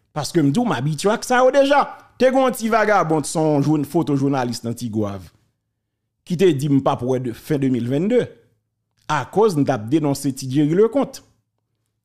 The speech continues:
Ça veut dire qui ça? Ça veut dire que, femme menace ça, yo,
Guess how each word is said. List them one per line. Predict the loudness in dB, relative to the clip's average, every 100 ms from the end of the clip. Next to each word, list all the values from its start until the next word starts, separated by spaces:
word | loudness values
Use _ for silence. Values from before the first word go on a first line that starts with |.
| -8
Ça | -2 0
veut |
dire | 0
qui | -2
ça? | -6 -10 -16 _ _ _ _ _ _ _ _ _
Ça | -2 0
veut | 2
dire | 0 -2
que, | 0 -2 -4
femme | -18 -4 2 2 2 0 -2 -6 -10 -2
menace | 2 4 2 -2 -4
ça, | -4 0
yo, | 2 2 0